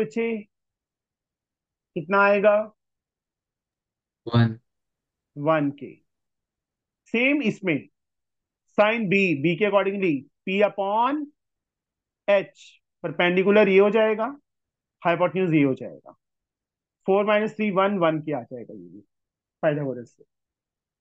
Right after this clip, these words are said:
Speaker 1: उसके बाद tan A और tan B चाहिए। tan A यहाँ से find होगा,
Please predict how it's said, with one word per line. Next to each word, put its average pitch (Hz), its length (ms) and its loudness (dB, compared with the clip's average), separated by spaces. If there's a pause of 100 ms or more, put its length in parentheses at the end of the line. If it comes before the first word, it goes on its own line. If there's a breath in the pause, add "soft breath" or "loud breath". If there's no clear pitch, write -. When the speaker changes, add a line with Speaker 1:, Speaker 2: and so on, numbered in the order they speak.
(120)
Speaker 1:
उसके 180 220 2
बाद 214 360 4 (260)
tan 208 300 4 (100)
A 190 140 8
और 202 180 4
tan 180 220 -2
B 175 140 0
चाहिए। 139 340 2
tan 180 220 0
A 196 120 2
यहाँ 151 280 2
से 190 100 -2
find 196 260 -2
होगा, 202 220 0